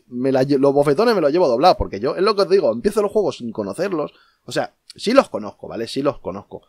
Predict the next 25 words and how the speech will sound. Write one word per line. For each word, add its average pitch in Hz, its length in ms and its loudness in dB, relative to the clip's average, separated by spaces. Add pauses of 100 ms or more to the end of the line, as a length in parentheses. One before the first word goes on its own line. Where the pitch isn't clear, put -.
(280)
Sé - 160 -2
que 135 100 -2
los 120 140 -2
sube 123 140 0
Menos 131 220 -6
trece, 160 340 -2
sé 139 160 -4
que 123 80 -4
los 117 140 -4
sube 113 180 -2
Vázquez 107 240 -8
Fernández. 165 580 -2 (800)
Sí - 180 -2
los 226 140 4
conozco. 104 540 -10 (260)
Pero 175 420 4 (200)
lo 131 240 -2
que 208 80 -4
es 208 60 -10
jugarlo, 214 500 -2
no, 151 240 -4
nunca 160 480 -2
lo 101 80 -4
he 98 40 -4
jugado. 82 480 -10